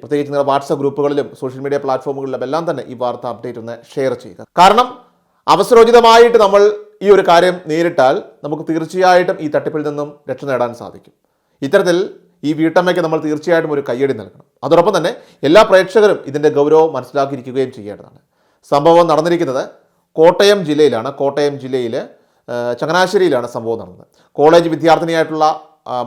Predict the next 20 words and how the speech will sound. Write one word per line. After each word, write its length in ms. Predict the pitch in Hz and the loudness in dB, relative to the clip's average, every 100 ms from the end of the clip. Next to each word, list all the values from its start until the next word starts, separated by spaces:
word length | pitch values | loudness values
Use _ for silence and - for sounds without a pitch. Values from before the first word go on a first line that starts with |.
| 127 | -2
മകളെയും 460 | 135 165 175 127 - _ 123 | 0 2 2 0 -8 _ -4
ആൺ 60 | 147 165 | -4 -4
സുഹൃത്തുക്കളെയും 680 | - 147 156 160 165 156 113 - _ _ _ 160 | -10 -8 -6 -4 0 0 -2 -8 _ _ _ 0
ഒരു 140 | 185 247 196 | 2 2 0
കിലോഗ്രാം 580 | 180 190 190 180 156 - - 131 | 2 2 4 4 2 0 -10 -4
ലഹരി 300 | 135 151 202 208 | -2 0 0 2
മരുന്നുമായിട്ട് 720 | 180 175 180 175 180 175 180 170 151 | 0 0 0 2 0 0 0 -2 -4
ബന്ധപ്പെട്ട് 340 | 131 135 139 - | -6 -4 -4 -6
പിടികൂടിയെന്നും 680 | 135 147 160 139 113 101 123 _ _ _ _ - 156 | -6 -6 -4 -6 -8 -12 -14 _ _ _ _ 2 6
അവരെ 220 | 233 208 - - - | 8 6 4 -6 -8
രക്ഷിക്കണമെങ്കിൽ 720 | 127 - 170 160 147 117 107 98 _ _ _ _ _ - | -8 -6 -6 -4 -4 -6 -10 -12 _ _ _ _ _ 0
പണം 240 | 165 196 233 | 2 4 2
നൽകണമെന്നും 520 | 185 165 165 160 160 156 117 | 2 2 0 -2 -4 -6 -4
ആവശ്യപ്പെട്ടുകൊണ്ട് 680 | 127 139 - 135 120 104 98 - _ _ _ 175 | -4 -4 -10 -10 -10 -10 -12 -20 _ _ _ 2
ഒരു 100 | 214 175 | 4 4
വീട്ടമ്മയ്ക്ക്, 560 | 196 220 220 196 - - _ _ _ _ _ _ 127 | -2 2 2 0 -4 -14 _ _ _ _ _ _ -8
ഏഹ്, 200 | 131 127 127 | -6 -4 0
ഫോൺ 160 | 151 156 | 0 0
കോൾ 100 | 135 - | -4 -8
എത്തി. 160 | - | -18